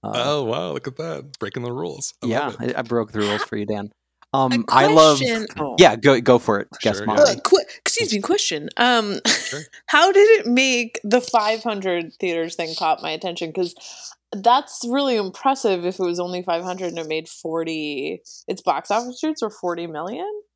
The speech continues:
Speaker 3: Or is that
Speaker 2: Forty million
Speaker 3: international?
Speaker 2: worldwide, yeah.
Speaker 3: Okay. Well, that still
Speaker 2: Yeah.
Speaker 3: feels like a lot, right?
Speaker 2: Uh,
Speaker 3: I mean, like,
Speaker 2: for a movie
Speaker 3: relative
Speaker 2: like
Speaker 3: to the number of
Speaker 2: this
Speaker 3: screens. I don't know. Maybe I'm, maybe I'm
Speaker 1: Yeah.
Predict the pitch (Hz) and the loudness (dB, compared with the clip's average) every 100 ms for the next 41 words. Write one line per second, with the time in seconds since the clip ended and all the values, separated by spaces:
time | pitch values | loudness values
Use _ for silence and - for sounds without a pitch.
0 | _ 214 214 202 196 - 175 165 147 135 | _ -4 0 2 2 2 -4 -2 -4 -2
1 | 127 123 127 101 90 87 101 104 95 82 | -4 -2 -2 -4 -10 -8 -4 -2 -4 -4
2 | 78 82 85 73 - 76 80 80 180 123 | -4 -4 -6 -10 -10 -8 -6 -4 -2 -4
3 | 78 - - _ _ _ _ _ _ _ | -6 -12 -18 _ _ _ _ _ _ _
4 | _ _ _ 220 214 247 240 - 240 233 | _ _ _ -8 0 0 2 -2 0 0
5 | 247 220 190 156 - 294 - - - - | -2 -2 -4 -4 -2 -2 -2 -8 -14 -10
6 | - 180 277 - _ _ _ _ _ _ | -8 -8 -10 -12 _ _ _ _ _ _
7 | _ _ _ _ _ - 165 185 196 196 | _ _ _ _ _ -8 -4 0 2 4
8 | 190 190 185 - - - 247 247 285 269 | 4 4 4 4 2 6 6 8 6 4
9 | 247 262 220 180 180 175 - - 202 165 | 2 2 2 2 4 2 0 -2 -2 -4
10 | 139 165 175 151 151 190 170 156 143 139 | -4 0 0 -2 -4 -2 0 0 -2 -4
11 | 165 - - - - - 165 160 135 170 | -10 -10 -12 -12 -12 -8 -6 -4 4 6
12 | 123 | 6